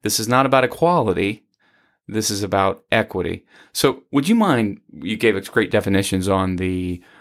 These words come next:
um, social justice front, Ryan, but could you read Micah six,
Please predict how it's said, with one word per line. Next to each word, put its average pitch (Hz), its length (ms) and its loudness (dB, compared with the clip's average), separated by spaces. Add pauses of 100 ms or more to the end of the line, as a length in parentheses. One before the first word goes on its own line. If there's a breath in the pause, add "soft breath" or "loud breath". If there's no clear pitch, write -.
(140)
um, 92 440 0
social 104 420 0
justice 110 600 2
front, 92 400 -4 (120)
Ryan, 92 600 -4
but 101 240 2 (540 loud breath)
could 131 240 -2
you 262 120 2
read 185 280 2
Micah 104 480 0
six, - 840 0